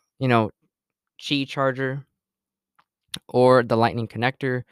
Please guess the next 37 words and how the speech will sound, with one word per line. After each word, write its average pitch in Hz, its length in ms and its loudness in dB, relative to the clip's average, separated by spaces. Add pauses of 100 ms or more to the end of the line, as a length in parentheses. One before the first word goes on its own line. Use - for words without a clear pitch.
(260)
port, 131 380 2
which 113 280 -4
is, 110 380 -2
again, 131 480 -4
still 123 420 0
outdated 127 720 2
and 110 300 -4
still - 420 -2
on 104 280 0
these 101 200 -6
AirPods, 90 640 -12 (520)
which 135 220 -2
kinda 165 200 2
sucks - 420 0 (240)
because 113 500 -4 (920)
it's 123 200 -4
slowing 135 420 0
down 120 180 0
the 107 80 -4
charging. 107 640 -8 (420)
And 160 160 -4
Apple 196 280 0
doesn't 156 280 -2
care 135 240 2
about 123 220 2
s-, - 120 -8
fast 113 360 -2
charging. 131 540 0
They 143 140 -6
don't 147 200 -8
really 127 240 -12
care. 143 400 -10
They 127 320 -6
wanna 123 340 -4
keep - 360 -4
their 117 340 2
own 113 440 2